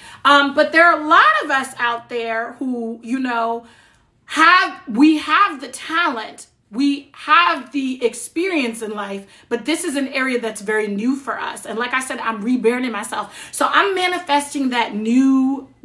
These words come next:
job, okay? And I, I've already told the Lord what I feel like I'm worth in my day job. But as far as my creative talents, I really need some guidance in that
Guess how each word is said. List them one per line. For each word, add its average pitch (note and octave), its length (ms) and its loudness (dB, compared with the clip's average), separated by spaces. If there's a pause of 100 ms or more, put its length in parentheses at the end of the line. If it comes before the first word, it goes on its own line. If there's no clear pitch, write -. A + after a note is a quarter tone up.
job, G3 720 -2
okay? C4+ 580 -4 (300)
And A#3+ 120 0
I, B3+ 360 2
I've C#4+ 80 0
already C4 260 -2
told B3+ 260 -4
the A#3 60 -6
Lord A#3 300 0
what A3+ 180 -4
I A#3+ 300 -2
feel A#3+ 180 -2
like G#3 220 -8
I'm G#3 240 -4
worth G3 260 -2
in G#3 140 -4
my F#3 140 -6
day A#3+ 260 2
job. - 420 -8 (220)
But B3 100 4
as B3+ 140 0
far F4 160 6
as G4+ 160 4
my D#4+ 140 6
creative D#4 420 0
talents, B3 420 -4 (160)
I D#4 160 4
really C#4+ 260 -2
need B3+ 220 -4
some A3+ 240 -8
guidance A3 600 -2
in G#3+ 240 -6
that G3+ 360 -6